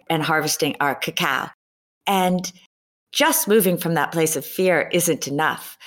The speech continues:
Showing the kind of quality that th-, can be produced, the kind of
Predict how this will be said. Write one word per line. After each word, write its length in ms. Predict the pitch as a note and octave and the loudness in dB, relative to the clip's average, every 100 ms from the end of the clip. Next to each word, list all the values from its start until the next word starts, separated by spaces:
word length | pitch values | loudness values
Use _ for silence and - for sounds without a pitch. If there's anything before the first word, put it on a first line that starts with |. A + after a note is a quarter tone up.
| - | -16
Showing 960 | - - - - A3+ A#3+ A3 C#3+ - - _ _ _ _ - | -4 0 0 2 4 6 4 0 -4 -12 _ _ _ _ -6
the 80 | |
kind 280 | F#3 G3 F#3+ | -4 0 2
of 140 | E3 - | 0 -2
quality 500 | - F#3 F#3 F3+ D3+ | -2 2 4 4 2
that 200 | C#3+ - | 0 -6
th-, 120 | C#3+ | -10
can 180 | - D3+ | -4 -2
be 140 | C#3+ | 0
produced, 720 | C#3+ - C#3 D3 - - - - | -2 -4 0 0 0 -2 -4 -4
the 100 | G3 | -2
kind 280 | F#3+ F3+ | 0 2
of 100 | E3+ | 2